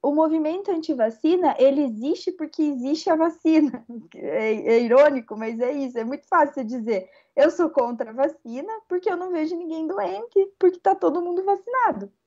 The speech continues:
Então, por que, né? Aí você começa a aumentar esse, esse, essa questão de antivacina. "Ah, não vacine, porque,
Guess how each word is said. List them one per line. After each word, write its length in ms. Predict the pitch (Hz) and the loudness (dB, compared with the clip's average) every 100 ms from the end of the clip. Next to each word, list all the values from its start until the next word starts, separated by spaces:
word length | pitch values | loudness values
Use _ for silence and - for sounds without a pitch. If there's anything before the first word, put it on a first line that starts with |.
| - | -10
Então, 280 | 269 381 427 | -2 0 2
por 160 | 453 | 2
que, 320 | 440 440 - - - | 2 -2 -2 -10 -2
né? 220 | 247 311 320 _ _ | 2 2 0 _ _
Aí 140 | - 285 | 0 2
você 220 | 359 415 | 2 -4
começa 540 | - 359 302 427 - | -2 -2 0 -2 0
a 40 | 466 | -2
aumentar 580 | 294 262 285 311 403 349 | -2 -2 0 2 2 -2
esse, 300 | - 247 214 - | -4 -6 -8 -6
esse, 680 | 240 226 - 214 202 196 - | -6 -6 -6 -4 -4 -6 -8
essa 360 | 202 202 - 220 | -4 -4 -2 -2
questão 360 | 226 226 214 | 0 0 0
de 120 | 202 208 | 2 0
antivacina. 800 | 202 196 185 - 294 269 349 | 0 -2 -2 0 2 4 2
"Ah, 40 | 349 | 2
não 180 | 285 311 | 0 2
vacine, 760 | 320 320 - 277 302 285 254 | 0 -2 -6 -6 -4 -4 -4
porque, 420 | 262 247 240 247 | -2 -4 0 0